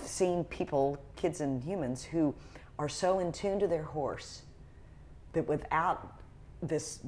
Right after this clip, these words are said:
you know, light bulb moment going off that says, "Oh my gosh, my horse is feeling whatever today,"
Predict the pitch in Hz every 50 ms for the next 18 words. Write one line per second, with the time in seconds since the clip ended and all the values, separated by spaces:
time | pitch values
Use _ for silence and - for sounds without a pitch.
0 | 131 - - - 117 - - 139 147 131 131 113 110 113 127 156 190 240 254 247
1 | 180 165 165 147 147 147 151 151 147 147 139 139 - - 131 139 139 135 135 139
2 | 139 135 - 123 - - 113 - - - - 180 262 247 185 160 156 156 156 170
3 | 196 233 233 139 117 - - - 139 135 131 131 135 175 220 220 170 - - 131
4 | 131 - - 160 156 160 190 196 185 170 160 143 123 156 151 151 240 247 214 165
5 | 143 - 160 123 131 131 123 117 131 127